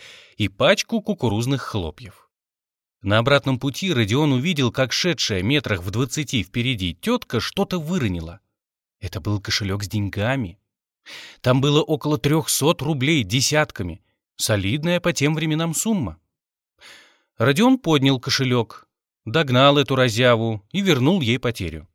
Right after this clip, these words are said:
Женщина оказалась благодарной и вознаградила честного парня десятью рублями.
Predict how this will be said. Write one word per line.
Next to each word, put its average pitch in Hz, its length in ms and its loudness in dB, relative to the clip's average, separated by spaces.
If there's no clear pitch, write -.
Женщина 147 600 2
оказалась 117 480 0
благодарной 107 880 0
и 101 100 -2
вознаградила 135 800 0
честного 120 400 -2
парня 180 420 4
десятью 117 800 -4
рублями. 90 720 -4